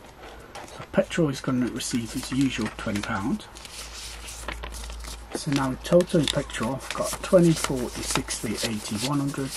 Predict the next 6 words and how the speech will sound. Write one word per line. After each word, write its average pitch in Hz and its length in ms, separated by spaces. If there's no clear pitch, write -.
twenty, 156 300
forty, 123 500
fifty, - 460
sixty, - 460
seventy, 117 520
eighty-five. 110 920